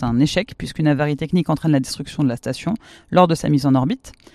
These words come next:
Mais en soixante-quatorze, Salyut trois verra enfin un séjour spatial d'une quinzaine de jours rentrer sur Terre en vie. Selon Igor Afanassiev, un spécialiste de l'histoire spatiale soviétique, les contrôleurs au sol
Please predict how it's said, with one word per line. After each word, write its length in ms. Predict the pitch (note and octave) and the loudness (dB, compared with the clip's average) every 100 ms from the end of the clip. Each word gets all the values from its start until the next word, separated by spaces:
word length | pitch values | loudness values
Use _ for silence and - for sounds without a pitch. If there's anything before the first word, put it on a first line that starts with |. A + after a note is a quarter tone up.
| _ _ _ - | _ _ _ -2
Mais 240 | G3 A3 - | 0 0 -2
en 80 | D#3 | -6
soixante-quatorze, 800 | - C#3 C3+ G3+ B3 B3 A3 - | -6 -4 -2 0 2 2 0 -6
Salyut 460 | - F3+ F3+ G#3 - | -6 -2 -2 -4 -10
trois 320 | - - A#3+ A#3+ | -6 0 2 2
verra 260 | F#3+ G3+ - | 2 2 4
enfin 380 | C4 A3 E3 F3+ | 2 2 -2 -2
un 100 | E3+ | -2
séjour 280 | F#3 G#3+ C4+ | -4 -4 -6
spatial 480 | - D3+ F3+ G#3 G#3 | -6 -6 -2 -2 0
d'une 220 | D3+ C#3+ | -2 -2
quinzaine 460 | B3+ C4+ B3+ B3 | 2 4 6 6
de 140 | G3 D3+ | 4 2
jours 320 | C#3 F3+ A#3+ - | 0 0 0 -2
rentrer 400 | D#3+ C4 C4+ C4+ | 0 0 0 -4
sur 220 | F#3+ - | -6 -2
Terre 260 | D#3+ G3 - | -2 -2 -2
en 140 | E3+ D#3 | 0 0
vie. 200 | - - _ _ - - - - | -2 -14 _ _ -20 -20 -20 -4
Selon 340 | - D4 F4+ - | 2 4 2 -2
Igor 360 | - G3+ A3 G#3+ - | -2 2 2 2 -4
Afanassiev, 640 | E3 A3 F3+ C#3 C#3 F#3 - - | -2 0 0 -2 -6 -8 -12 -12
un 60 | D3+ | -12
spécialiste 560 | - E3 E3+ E3+ F#3 | -10 -10 -8 -8 -8
de 60 | C#3+ | -10
l'histoire 320 | C3+ - - | -8 -10 -8
spatiale 340 | - C3 B2 | -10 -8 -10
soviétique, 640 | - D3+ C#3+ G#3 E4 - - - - - | -8 -8 -6 -6 -8 -12 -20 -20 -20 -8
les 120 | - | -4
contrôleurs 640 | G3 D4+ - G3+ E3 C#3+ - | 2 2 4 4 6 4 0
au 140 | E3+ | -6
sol 400 | - - D3 F#3+ | -4 -2 0 -2